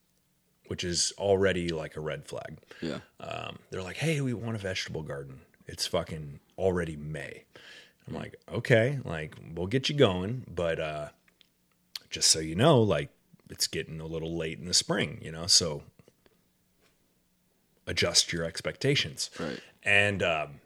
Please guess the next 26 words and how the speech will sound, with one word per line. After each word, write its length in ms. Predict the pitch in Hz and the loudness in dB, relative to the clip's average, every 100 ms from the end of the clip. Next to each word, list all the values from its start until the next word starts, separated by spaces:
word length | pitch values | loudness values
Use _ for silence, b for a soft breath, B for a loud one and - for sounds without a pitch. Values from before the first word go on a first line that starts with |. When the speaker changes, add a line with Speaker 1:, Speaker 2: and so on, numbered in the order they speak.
| _ _ _ _ - | _ _ _ _ -6
Speaker 1:
and 140 | 101 98 | 0 2
so 160 | - | 2
I 60 | 78 | 0
build 260 | 73 113 110 | 6 6 6
the 80 | |
garden, 540 | 101 101 101 98 98 95 | 6 8 8 6 0 -4
I 100 | - | -12
plant 460 | - - 120 117 - | -12 -2 2 2 4
it. 140 | 110 - | 2 2
I 80 | 90 | -2
had 160 | 104 | 2
everything 400 | 98 131 175 175 | 4 6 8 8
I 80 | 156 | 8
needed 380 | 143 135 123 117 | 8 10 8 8
minus, 480 | 104 104 101 101 - | 4 2 4 4 4
like, 220 | 82 - | 2 0
two 160 | - 90 | -2 -2
peppers. 560 | - - - - - - b b b b b b b _ - | -4 -8 -10 -8 -8 -8 b b b b b b b _ -4
And 440 | 92 90 90 87 | -2 0 0 0
I 100 | 80 | 0
had 140 | 87 95 | 4 4
to 40 | |
go 140 | 95 95 | 6 6
shop 380 | - 127 104 - | 8 8 6 2
for 120 | 87 | -4
those. 420 | 69 - - | -4 -6 -8